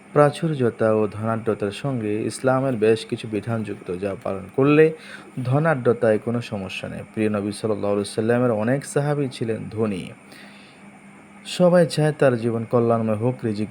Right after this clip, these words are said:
বেড়ে যাক, সহজে ধনী হয়ে যাক, জীবনে প্রাচুর্য আসুক, কিন্তু প্রকৃত কল্যাণময় প্রাচুর্যময় জীবন তারাই পায় মহান আল্লাহ তাআলা যাদের দান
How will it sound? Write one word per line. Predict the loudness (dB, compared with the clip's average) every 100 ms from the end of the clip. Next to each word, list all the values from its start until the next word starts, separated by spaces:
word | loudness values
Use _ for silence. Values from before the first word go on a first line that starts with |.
| -2
বেড়ে | -2 -2
যাক, | -6 -8 -8
সহজে | -6 -2 -2 -2
ধনী | -4 -4
হয়ে | -4 -6
যাক, | -8 -14 -12 -6
জীবনে | -2 0 0 -2
প্রাচুর্য | -2 -4 -2 -6 -4
আসুক, | -4 -4 -4 -6 -6
কিন্তু | -8 -8 -4
প্রকৃত | -4 -2 -2 -2
কল্যাণময় | 0 -2 -2 -2 -2
প্রাচুর্যময় | 0 0 -2 -4 -2 -2 -2
জীবন | -2 0 -2 -2 -10 -20 -6 4
তারাই | 6 6 4
পায় | 2 0
মহান | 0 -2 -2
আল্লাহ | -2 0 0
তাআলা | 0 0 0
যাদের | 0 -4 -4
দান | -8